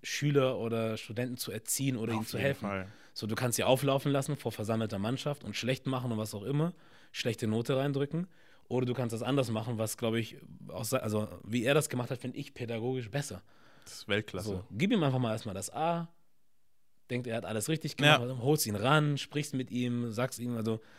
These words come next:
Speaker 1: zeigst ihm diese Enttäuschung, die du für ihn hast,
Speaker 2: Ja.
Speaker 1: einfach weil du siehst, dass der Mensch mehr Potenzial hat.
Speaker 2: Ja.
Speaker 1: Wenn jetzt dann jemand wie du da ist, der dann auch in der Lage dazu ist, das zu erkennen und zu sagen,
Speaker 2: Mhm.
Speaker 1: "Oh,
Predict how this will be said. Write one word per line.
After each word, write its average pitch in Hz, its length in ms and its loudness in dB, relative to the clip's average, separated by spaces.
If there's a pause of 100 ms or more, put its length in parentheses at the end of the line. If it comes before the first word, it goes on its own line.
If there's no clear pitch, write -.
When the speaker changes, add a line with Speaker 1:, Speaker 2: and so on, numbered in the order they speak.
(240)
Speaker 1:
zeigst 147 260 4
ihm 135 100 0
diese 123 200 2
Enttäuschung, 127 400 2
die 113 40 2
du 113 80 -2
für 113 140 -6
ihn 110 160 -4
hast, 143 180 -4
Speaker 2:
Ja. 143 200 4
Speaker 1:
einfach 127 300 -2
weil 123 120 8
du 127 100 6
siehst, 131 300 2
dass 117 140 -2
der 120 100 0
Mensch 117 220 -2
mehr 117 100 0
Potenzial 127 640 -2
hat. 151 160 -2
Speaker 2:
Ja. 123 180 -2 (1200)
Speaker 1:
Wenn 131 200 4
jetzt 139 180 0
dann 127 120 2
jemand 127 280 4
wie 120 100 2
du 147 120 2
da 131 200 8
ist, 139 240 0
der 123 80 6
dann 120 140 4
auch 123 220 0
in 120 100 0
der 117 100 4
Lage 139 260 8
dazu 120 340 0
ist, 113 340 -6
das 123 160 -4
zu - 140 -4
erkennen 117 420 0
und 98 140 -10
zu - 100 -12
sagen, 107 140 -4
Speaker 2:
Mhm. 110 60 -2
Speaker 1:
"Oh, 110 220 0